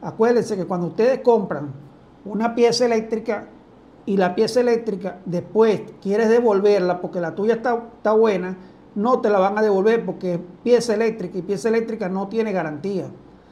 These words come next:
Entonces tienes que estar muy seguro de qué es lo que vas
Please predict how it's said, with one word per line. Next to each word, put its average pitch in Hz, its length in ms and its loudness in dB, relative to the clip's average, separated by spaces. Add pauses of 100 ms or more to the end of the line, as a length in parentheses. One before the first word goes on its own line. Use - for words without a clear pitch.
(460)
Entonces 196 440 2
tienes 208 240 -4
que 214 60 -2
estar 226 200 0
muy 226 280 -2
seguro 226 480 4
de 185 220 -4
qué 233 280 2
es 233 80 2
lo 226 160 0
que 190 80 -4
vas 214 440 0